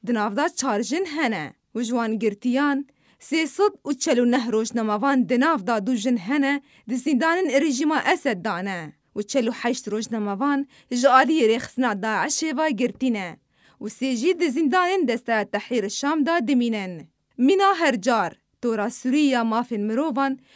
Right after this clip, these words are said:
dawî bi raporta xwe anî, bi daxwazkirinê ji civaka navdewletî bi veguhostina dosyeya Sûriyê ji bo dadgeha tawanan ya navdewletî û peydakirina çareseriyeke siyasî ji rewşa Sûrî re.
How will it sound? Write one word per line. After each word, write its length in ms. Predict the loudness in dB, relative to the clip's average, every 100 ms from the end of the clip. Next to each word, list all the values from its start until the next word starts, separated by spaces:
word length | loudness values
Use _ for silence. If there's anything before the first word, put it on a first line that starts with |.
| -8 0
dawî 420 | 2 4 4 4
bi 40 | 2
raporta 380 | 0 -2 -2
xwe 200 | -6 -4
anî, 580 | -4 -2 -2 0 0 -2 -10 _ _ -6
bi 80 | -4
daxwazkirinê 800 | -4 -4 -6 -2 0 2 0 0
ji 100 | -4
civaka 380 | -4 -6 -4 -4
navdewletî 800 | -4 -4 -4 -4 -6 -4 -2 -2
bi 80 | -2
veguhostina 800 | -2 -2 -2 -2 -2 -2 -2 -8 _ _ -4
dosyeya 400 | -4 -2 -4 -4
Sûriyê 540 | -6 -8 -4 -2 -2 -4
ji 140 | -4
bo 120 | -4
dadgeha 460 | -2 -4 -4 -4 -4
tawanan 640 | -4 -2 0 0 2 2
ya 180 | 2 0
navdewletî 840 | -2 -4 -4 -2 -4 -6 -6 -8 _ _
û 40 | -2
peydakirina 720 | 0 2 0 0 -2 0 0
çareseriyeke 680 | 0 -2 -2 -2 -2 -2 -4
siyasî 520 | -4 -4 -4 -4 -4
ji 140 | -2 -2
rewşa 320 | -2 -4 -6
Sûrî 420 | -4 -2 0 0
re. 140 | -4